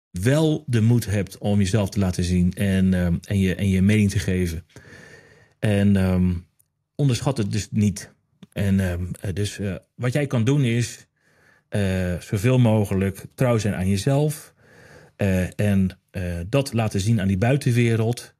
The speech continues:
En als jij gekozen hebt voor het uniform, zit je daar niet om de boel te verstieren. Nee, je wil gewoon bijdragen. Dus je zit daar met zuivere intenties.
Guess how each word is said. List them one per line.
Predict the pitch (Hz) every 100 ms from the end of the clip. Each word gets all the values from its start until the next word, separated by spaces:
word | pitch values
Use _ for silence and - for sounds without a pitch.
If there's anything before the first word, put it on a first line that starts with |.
| _ _ - _
En | - 110 104 95 - _ _ _
als | 135 151
jij | 127 107
gekozen | - 117 131 117 104
hebt | 104
voor | 113
het | 101
uniform, | 135 117 98 104 95 82 -
zit | 92 123 110
je |
daar | 104 101
niet | 123 127 -
om | 113
de | 107 101
boel | 123
te | 104 95
verstieren. | 92 - 135 101 85
Nee, | 101 87
je | 87 101
wil | 107
gewoon | 87 95
bijdragen. | 95 117 139 131 131 127 143
Dus | 123
je | 98
zit | 101
daar | 104
met | 90
zuivere | - 147 165 131
intenties. | 104 95 120 127 127 147 143